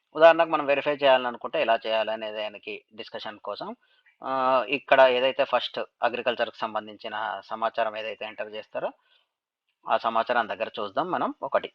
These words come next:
ఎలా వెరిఫై చేయొచ్చు, క్రాస్ చెక్ చేసుకోవడానికి మనం ఎలా చేసుకోవచ్చు అనేది. ఇక్కడ టోటల్ పాపులేషన్ వచ్చేసి ఆరు వందల నలభై రెండు ఉన్నది, హౌస్ హోల్డ్స్ వచ్చి రెండు వందలు అని ఉన్నాయి ఇక్కడ. తర్వాత మనం అగ్రికల్చర్కి వెళ్దాం.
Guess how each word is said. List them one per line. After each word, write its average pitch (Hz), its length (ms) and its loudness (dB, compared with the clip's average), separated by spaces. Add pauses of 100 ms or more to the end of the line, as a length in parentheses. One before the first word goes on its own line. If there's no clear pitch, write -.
(160)
ఎలా 135 360 8
వెరిఫై 120 300 -4
చేయొచ్చు, 104 380 -8
క్రాస్ 139 300 4
చెక్ 135 200 -4
చేసుకోవడానికి 117 540 0
మనం 135 280 -6
ఎలా 110 260 0
చేసుకోవచ్చు 101 500 -12
అనేది. 98 280 -12 (1500)
ఇక్కడ 156 180 2
టోటల్ 147 500 2
పాపులేషన్ 127 400 4
వచ్చేసి - 300 -10
ఆరు 123 160 2
వందల 110 220 -6
నలభై 107 240 -6
రెండు 104 220 -10
ఉన్నది, 127 280 -12 (880)
హౌస్ 160 240 2
హోల్డ్స్ 156 220 2
వచ్చి 135 200 -2
రెండు 127 180 0
వందలు 110 240 0
అని 143 100 0
ఉన్నాయి 92 240 -12
ఇక్కడ. 82 200 -14 (840)
తర్వాత 143 360 4 (1600)
మనం 151 180 4
అగ్రికల్చర్కి 117 640 0
వెళ్దాం. 95 240 -6